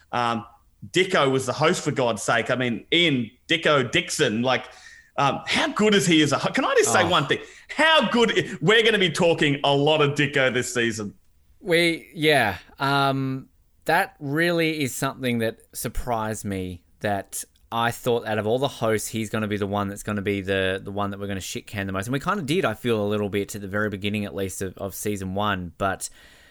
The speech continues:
Speaker 2: no, he actually has a bit about him that, that I'm gonna defend, <laughs> and I think he's actually a very good host. This, this is the thing with this season. Everything, again, that you just said, like, forgotten, this, that, and everything else.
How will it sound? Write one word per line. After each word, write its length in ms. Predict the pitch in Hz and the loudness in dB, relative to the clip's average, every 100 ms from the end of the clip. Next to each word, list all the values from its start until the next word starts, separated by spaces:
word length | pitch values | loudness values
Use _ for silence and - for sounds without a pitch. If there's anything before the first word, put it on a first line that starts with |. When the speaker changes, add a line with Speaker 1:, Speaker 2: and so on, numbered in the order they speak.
| _ - _ | _ -20 _
Speaker 2:
no, 260 | 110 131 165 | -2 0 0
he 400 | 117 147 208 175 | 0 0 -2 -4
actually 840 | 165 - - 185 180 165 147 143 | -8 -8 -6 -4 -2 -2 -4 -6
has 300 | 131 147 156 | -8 -10 -8
a 120 | 123 107 _ _ | -10 -10 _ _
bit 140 | 143 | -2
about 400 | 160 139 156 175 | 0 -2 -2 -2
him 240 | - 120 113 | -2 -2 -2
that, 260 | 110 113 - | -4 -4 -6
that 220 | 120 - - | -6 -6 -12
I'm 440 | 120 147 156 147 | -8 -4 -4 -4
gonna 260 | 127 143 147 | -2 -2 -4
defend, 760 | 127 120 - 151 127 110 110 - | -6 -10 -4 0 0 0 -4 -4
<laughs> 60 | |
and 120 | - | -4
I 320 | - - - - | -4 -10 -16 -16
think 420 | - - 392 - | -12 -8 -8 -8
he's 240 | - 339 - | -2 -4 -2
actually 540 | - - - 196 208 202 | -4 -4 -10 -4 0 0
a 40 | |
very 380 | 165 190 - 370 - | 0 -4 -4 -8 -6
good 180 | 196 196 | -2 0
host. 580 | 156 185 - - - - | 0 -4 -6 -14 -14 -2
This, 200 | 311 - | -2 -2
this 320 | - 294 302 | -4 -2 0
is 100 | 339 | 0
the 60 | 330 | -2
thing 220 | 233 208 | -2 -2
with 100 | 160 | 0
this 160 | 127 - | -2 0
season. 300 | 101 92 131 | -2 -2 -2
Everything, 360 | 196 214 190 | -2 -2 -2
again, 220 | 175 143 | 0 0
that 120 | 120 131 | 0 -4
you 100 | 127 | -4
just 180 | 135 | -4
said, 160 | - 117 | -2 -2
like, 240 | 98 98 | -2 -6
forgotten, 560 | - 110 135 139 131 117 151 | -8 -2 0 0 -6 -6 -6
this, 200 | 165 143 | -4 -2
that, 120 | 143 | -2
and 80 | 135 | -2
everything 320 | 135 131 123 | -2 -4 -2
else. 140 | 127 | -2